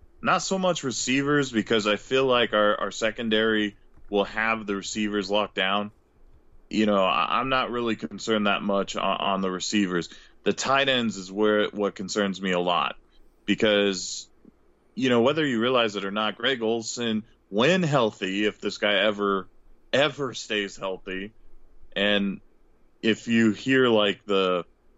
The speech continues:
the disappointment in my voice, it's because last year I drafted this guy, uh, in fantasy football, and yeah, he, he failed me yet again.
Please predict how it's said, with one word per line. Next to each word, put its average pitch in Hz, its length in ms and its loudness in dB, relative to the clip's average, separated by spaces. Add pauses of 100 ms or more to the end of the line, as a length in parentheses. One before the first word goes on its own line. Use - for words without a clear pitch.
(440)
the 214 120 2
disappointment 120 880 -2
in 107 120 2
my 101 200 2
voice, 90 560 0
it's - 200 -4
because 104 440 -2
last 110 400 -2
year 92 280 -4 (300)
I 104 120 0
drafted 113 440 -4
this 104 220 -10
guy, 98 420 -2 (460)
uh, 98 260 2
in 101 80 -6
fantasy 107 400 -4
football, 87 560 -4
and 87 160 -8
yeah, 82 300 -2
he, 85 240 -6
he 95 140 -6
failed 104 360 2
me 90 120 -4
yet 85 180 -2
again. 80 420 -2